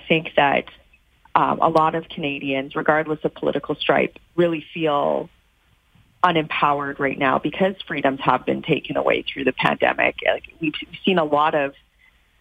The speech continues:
glaring problems with our big systems in Canada, be it the healthcare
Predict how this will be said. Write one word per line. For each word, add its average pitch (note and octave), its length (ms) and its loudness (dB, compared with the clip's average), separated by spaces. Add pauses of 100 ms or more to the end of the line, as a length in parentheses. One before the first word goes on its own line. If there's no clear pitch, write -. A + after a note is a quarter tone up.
(100)
glaring F3+ 720 0
problems D#3+ 800 -2 (220)
with D3 360 0 (720)
our E3+ 160 4
big E3+ 320 -6 (120)
systems D3 400 -4
in C3+ 160 -2
Canada, C3+ 420 2
be C#3+ 200 0
it - 120 -2
the D3+ 80 -2
healthcare E3+ 480 0